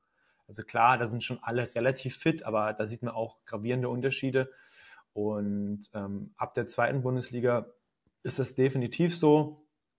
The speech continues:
Und als Coach willst du natürlich die mit dem schlechten Fitnesslevel in die Eigenverantwortung nehmen, dass sie halt ein bisschen mehr machen. Aber wenn das nicht geht,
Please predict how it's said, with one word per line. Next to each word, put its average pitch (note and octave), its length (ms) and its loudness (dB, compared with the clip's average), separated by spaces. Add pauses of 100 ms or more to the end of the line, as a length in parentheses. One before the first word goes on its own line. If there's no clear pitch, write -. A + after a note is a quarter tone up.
(1400)
Und A#2 120 -4
als A#2 220 -6
Coach D3 460 4
willst B2 300 0
du B2 100 2
natürlich D3+ 640 2
die C3+ 140 0
mit C3 160 0
dem A#2+ 100 -2
schlechten B2 360 0
Fitnesslevel B2+ 760 0 (800)
in C#3 80 4
die C3+ 100 8
Eigenverantwortung F3 800 6
nehmen, D#3 240 4
dass C#3 160 2
sie B2 100 2
halt A2+ 260 -2
ein B2+ 80 -2
bisschen C3 280 0
mehr D3 160 4
machen. D3+ 560 0 (1200)
Aber A#2 200 0
wenn C3 120 6
das C#3 200 4
nicht - 220 -2
geht, C#3 400 0